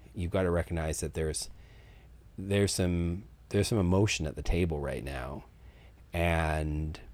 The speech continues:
I need to find a way to let the players deal with that. Um,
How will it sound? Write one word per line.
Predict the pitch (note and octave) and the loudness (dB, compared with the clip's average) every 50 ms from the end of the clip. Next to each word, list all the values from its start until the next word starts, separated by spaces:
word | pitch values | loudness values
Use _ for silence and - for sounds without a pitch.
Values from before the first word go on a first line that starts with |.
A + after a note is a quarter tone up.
| - - - - - - | -20 -20 -20 -20 -16 -8
I | - E2 F2+ | -4 -2 2
need | F#2 F#2 F#2 F2 - | 4 4 4 4 2
to | - F#2+ F2 D#2 D#2+ D2+ | 2 2 2 2 2 0
find | - - - E2 E2 E2+ F2 E2+ | -4 -4 -4 -2 0 2 2 2
a | E2 D#2 | 0 0
way | D#2+ E2 D#2+ D#2+ D#2+ D#2+ D#2+ D#2+ | 2 2 2 2 2 2 0 0
to | - - - E2+ D#2+ D#2+ D#2+ D#2+ D#2+ D#2+ E2 E2 E2 - - - - - - - - - - - - - - - - | 0 -2 -2 0 0 0 2 2 2 2 0 0 -2 -6 -10 -20 -20 -20 -20 -20 -20 -20 -20 -20 -20 -20 -20 -14 -8
let | - E2+ E2+ E2+ - - | -2 0 0 0 0 -2
the | F2 E2 | -8 -8
players | - - F2+ E2 E2 E2 E2 E2 D#2 D2+ D#2+ | -6 -2 -2 0 0 0 0 0 -2 -2 -2
deal | - D#2+ E2+ G2 | -2 0 2 2
with | B2 D3 A2 - | 2 2 0 0
that. | - B1+ G2 F#2+ - - - - - - - - - - - - - - - - - - - - | -2 -2 -2 -2 -4 -8 -12 -18 -20 -20 -20 -20 -20 -20 -20 -20 -20 -20 -20 -20 -20 -16 -10 -6
Um, | E2 F2 E2+ E2 D#2+ D#2+ D#2+ D#2+ D#2 D#2 D#2 D2+ D2+ E2 | -4 -2 0 0 0 0 0 0 0 0 -2 -4 -4 -6